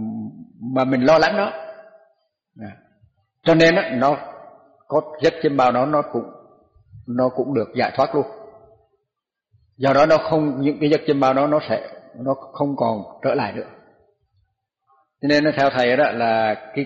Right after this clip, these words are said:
cái việc mà nghe đó là tốt chứ không sao. À, có một cái điều mà hồi nãy chưa nói nữa.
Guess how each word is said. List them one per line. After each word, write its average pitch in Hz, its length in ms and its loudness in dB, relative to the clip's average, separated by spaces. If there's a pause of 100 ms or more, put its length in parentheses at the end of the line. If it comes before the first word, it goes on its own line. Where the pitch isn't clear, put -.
cái 151 100 -2
việc 127 240 0
mà 123 100 -2
nghe 139 260 2
đó 147 120 2
là 151 140 2
tốt 180 140 2 (120)
chứ 143 100 0
không 143 100 -6
sao. 135 200 -6 (1800)
À, 139 300 2
có 160 100 6
một 185 160 -2
cái 175 60 0
điều 147 180 8
mà 135 160 2
hồi 131 180 2
nãy 127 200 2
chưa 156 100 4
nói 160 180 2
nữa. - 120 -4